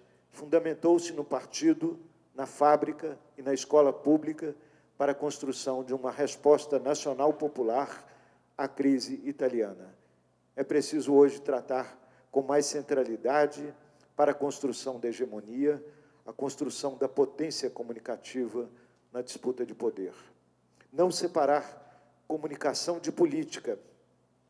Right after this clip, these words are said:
atribuindo à política, como certas teorias fazem, uma dimensão exclusivamente linguageira. É, é como fazem algumas teorias,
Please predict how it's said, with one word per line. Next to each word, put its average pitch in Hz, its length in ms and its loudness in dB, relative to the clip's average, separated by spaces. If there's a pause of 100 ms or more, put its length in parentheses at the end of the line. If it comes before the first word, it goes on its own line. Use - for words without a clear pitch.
(1300)
atribuindo 143 840 2
à 143 100 -4
política, 131 800 -4
como 135 220 -6
certas - 480 0
teorias 127 800 2 (320)
fazem, 139 580 -2
uma 151 160 -4
dimensão 147 540 -6
exclusivamente 139 920 -2
linguageira. 127 880 0 (1080)
É, 117 500 -2 (420)
é 170 100 -4
como 147 300 -10
fazem 160 400 2
algumas 147 340 -8
teorias, 139 800 6